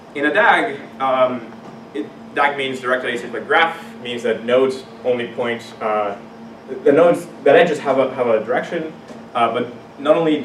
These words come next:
do they have a direction, it's acyclic, meaning that, uh, once you go down, you can't find a cycle all the way back out. So the web today doesn't work that way because you could navigate to a web page and then go back to other web pages, and it's, it's really like a, like a very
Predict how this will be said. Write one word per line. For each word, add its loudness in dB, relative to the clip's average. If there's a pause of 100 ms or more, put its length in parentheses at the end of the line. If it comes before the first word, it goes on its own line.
do -12
they -6
have -4
a -8
direction, -4
it's -10
acyclic, -6
meaning -10
that, -4
uh, -2 (460)
once 2
you -6
go 6
down, 2
you -8
can't -6
find -2
a -10
cycle -4
all 2
the 2
way -2
back -6
out. -8 (220)
So -6
the -2
web 2
today 2
doesn't -4
work 0
that 0
way 0
because -8
you -12
could -8 (320)
navigate 0
to -2
a -14
web 0
page -6
and -10
then -8
go -8
back 0
to -8
other -8
web -2
pages, -8
and -12 (380)
it's, -10
it's -8
really 0
like -2
a, -2
like -6
a -2
very 0